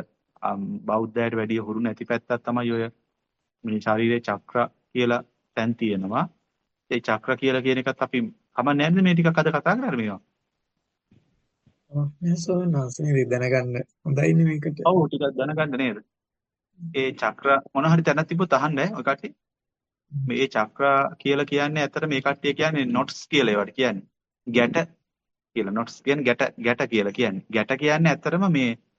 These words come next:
Speaker 1: මනෝමය ශරීරය මේ සතර මහා ධාතුගෙන් හටගත් ශරීරයට ගැට ගැහිලා තියෙන තැන. ගැට ගැහිලා තියෙන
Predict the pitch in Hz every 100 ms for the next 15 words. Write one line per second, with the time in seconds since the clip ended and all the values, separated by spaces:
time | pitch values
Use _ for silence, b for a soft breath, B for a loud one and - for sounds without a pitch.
0 | _ _ _ 117 110 120 131 143 147 147
1 | 151 147 151 151 170 180 143 135 131 120
2 | 113 _ _ _ _ _ - 110 123 131
3 | 135 139 139 139 139 139 143 139 147 135
4 | 135 131 139 - 120 123 131 143 147 156
5 | 202 175 - - _ _ - 113 110 135
6 | 143 147 160 160 160 - _ _ _ _
7 | 165 160 180 175 151 110 - _ _ _
8 | - 117 131 131 143 147 151 160